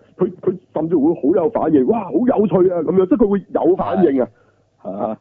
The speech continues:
Speaker 1: 咁佢竟然第一個古仔，佢由頭到尾見到任何嘢都冇反應，噉呢個呢，係好煞風景嘅，因為你其實你個氣氛呢，係要由啲主角嘅反應度帶出嚟㗎嘛。咁同埋你，
Speaker 2: 係啊。
Speaker 1: 我無論你係咩人都好啦，你見到嘢，唔係，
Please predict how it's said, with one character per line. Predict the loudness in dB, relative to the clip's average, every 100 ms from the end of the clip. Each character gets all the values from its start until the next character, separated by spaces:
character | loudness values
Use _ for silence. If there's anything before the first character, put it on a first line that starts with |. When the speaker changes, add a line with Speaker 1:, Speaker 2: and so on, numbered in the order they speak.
| _ -4
Speaker 1:
咁 | 0
佢 | 0 0
竟 | 0
然 | 0
第 | 0
一 | -2
個 | -2
古 | 0
仔， | 0
佢 | 0 0
由 | 2 2
頭 | 0
到 | 0
尾 | 0
見 | 0
到 | 2
任 | 2 2 2
何 | 2
嘢 | 4 4
都 | 4
冇 | 0 -2
反 | -2 -2
應， | -2 -4 -8 _ -2
噉 | 0
呢 | 2
個 | 0
呢， | 0
係 | 0
好 | 0 -2 -4 -8
煞 | -4
風 | -2 0
景 | 0 0
嘅， | 2
因 | 0
為 |
你 | 0
其 | -2 -2
實 | 0
你 | 0 0
個 | -4 -2
氣 | -2 -2
氛 | -2 -4
呢， | -4
係 | 2
要 | 2 2 -2 _ 0
由 | 0
啲 | 0
主 | -2 0 0 0
角 | -4 -2 -2
嘅 | -2 -4 _ _ _ -6
反 | -2 0
應 | 0
度 | -2
帶 | -4 -2 0
出 | 0
嚟 | -2 -6
㗎 | -10
嘛。 | -14 _ _ _ _
咁 | -2
同 | 0 0
埋 | 0
你， |
Speaker 2:
係 | -2
啊。 | -2
Speaker 1:
我 | -2
無 | 0 0
論 | 0
你 | 0
係 | 0
咩 | 0
人 | -2 -2 -4
都 | -4
好 | -4
啦， | -2 -2
你 | -4 _ -4
見 | -2
到 |
嘢， | -2 -2
唔 |
係， | -4